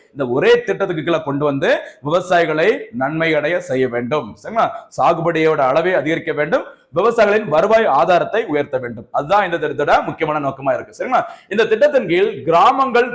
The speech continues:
தன்னிறைவு பெறுவதால் கிராமங்களில் இருந்து நகர்ப்புறங்களுக்கு மக்கள் இடம்பெயர்வதை தடுக்கலாம். பொதுவாக பாத்தீங்கன்னா கிராமங்கள்ல இருந்து நகர்ப்புறங்களுக்கு எல்லா மக்களும் இப்ப என்ன பண்றாங்க, மைக்ரேன்ஸ் ஆகி,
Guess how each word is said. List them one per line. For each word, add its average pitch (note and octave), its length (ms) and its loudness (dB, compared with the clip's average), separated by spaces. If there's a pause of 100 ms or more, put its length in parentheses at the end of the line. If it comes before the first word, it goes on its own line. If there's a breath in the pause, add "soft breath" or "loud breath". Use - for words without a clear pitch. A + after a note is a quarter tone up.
(100)
தன்னிறைவு F#3+ 480 0
பெறுவதால் D3+ 480 2 (380 loud breath)
கிராமங்களில் A#3+ 600 4
இருந்து D#3+ 240 0 (180)
நகர்ப்புறங்களுக்கு F3 760 0 (120)
மக்கள் F3 320 -2 (100)
இடம்பெயர்வதை C#3+ 680 2 (200)
தடுக்கலாம். B2+ 440 -4 (100)
பொதுவாக E3 400 2
பாத்தீங்கன்னா D#3 280 0 (400 loud breath)
கிராமங்கள்ல E3 500 2
இருந்து D#3 220 0
நகர்ப்புறங்களுக்கு D3 640 0 (240)
எல்லா D#3 180 2 (120)
மக்களும் F3 360 -4
இப்ப E3 120 -4
என்ன F3 140 -4
பண்றாங்க, F3+ 320 2 (520 soft breath)
மைக்ரேன்ஸ் E3+ 480 -2
ஆகி, D#3 120 0